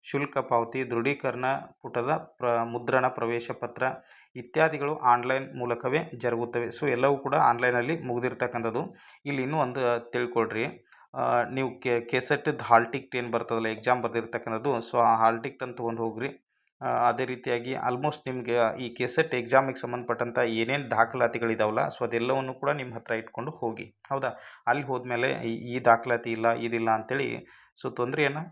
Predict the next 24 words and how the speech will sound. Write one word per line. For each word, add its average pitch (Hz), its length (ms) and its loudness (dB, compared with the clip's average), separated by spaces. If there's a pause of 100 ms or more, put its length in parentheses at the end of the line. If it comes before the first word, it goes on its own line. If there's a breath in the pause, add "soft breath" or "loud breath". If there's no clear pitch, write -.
(100)
ಫೇಸ್ 123 280 -8
ಮಾಡಕ್ 113 180 -2
ಹೋಗ್ಬೇಡ್ರಿ. 110 320 -6
Almost 131 720 0
within 135 420 -2
one 120 220 -2
ವೀಕಲ್ಲಿ 123 560 -2
ನಿಮ್ಗೆ 117 240 -6
ಅವರು 113 420 -2 (380 loud breath)
ಶೆಡ್ಯೂಲನ್ನು 131 420 2
ಬಿಡ್ತಾರೆ. 117 420 2
So - 180 -6
ಯಾವ್ಯಾವ 120 400 4
ದಿನಾಂಕದಂದು 120 540 -2
ಯಾವ್ಯಾವ 120 400 4
ವಿಷಯಗಳ 117 460 -2
ದಾಖಲಾತಿ 117 500 2
ಪರಿಶೀಲನೆ 117 460 -4
ಮಾಡ್ತೀವಿ 110 480 0
ಅಂತಕ್ಕಂಥ 113 420 -6
ಒಂದು 127 200 0
ಶೆಡ್ಯೂಲನ್ನು 117 560 -4
ಪ್ರಕಟ 117 300 -4
ಮಾಡ್ತಾರೆ. 113 420 2